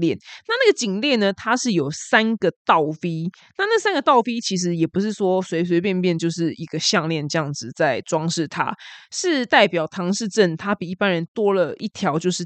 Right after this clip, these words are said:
第二十一对的染色体。所以那三个 V 是那个染色体的那个样子。这个娃娃是为什么被做出来呢？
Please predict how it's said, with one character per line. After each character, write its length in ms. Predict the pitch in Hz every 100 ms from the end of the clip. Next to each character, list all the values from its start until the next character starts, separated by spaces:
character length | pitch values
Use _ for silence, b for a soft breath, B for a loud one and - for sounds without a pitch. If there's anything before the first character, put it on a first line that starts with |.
| -
第 160 | 202
二 120 | 175 196
十 180 | -
一 60 | 170
对 160 | 175 160
的 140 | 117
染 180 | 131 -
色 240 | - 185
体。 260 | - - 196 B B B
所 160 | - 285
以 80 | 226
那 120 | 262
三 280 | 247 254 240
个 120 | 196
V 160 | 196 190
是 260 | 202 185 165
那 140 | 170
个 100 | 147
染 220 | 160 -
色 240 | 160 240 175
体 180 | -
的 100 | 147 151
那 80 |
个 120 | 147 131
样 240 | 202 135 -
子。 240 | - 101 - B B B
这 120 | 508
个 80 | 311
娃 160 | 226 208
娃 160 | 240
是 120 | 262
为 200 | 269 269
什 140 | 196 160
么 100 | 156
被 100 | 190
做 160 | 196 175
出 140 | 170
来 120 | 143
呢？ 140 | 120